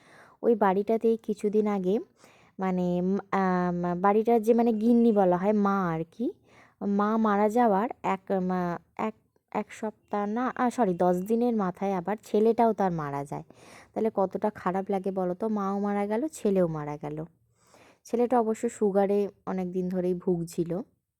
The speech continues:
আর এই দেখো, আমাদের সজনা গাছে সজনা ফুল হয়েছে, আর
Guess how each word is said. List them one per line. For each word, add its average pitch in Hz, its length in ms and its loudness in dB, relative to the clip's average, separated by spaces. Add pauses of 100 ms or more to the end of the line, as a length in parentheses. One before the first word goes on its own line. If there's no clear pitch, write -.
(680)
আর 170 180 -4
এই 185 140 0
দেখো, 185 260 -2
আমাদের 190 320 -2
সজনা 170 420 -6
গাছে 170 280 -8
সজনা 165 400 -6
ফুল 202 360 -2
হয়েছে, 202 800 -4
আর 170 100 -14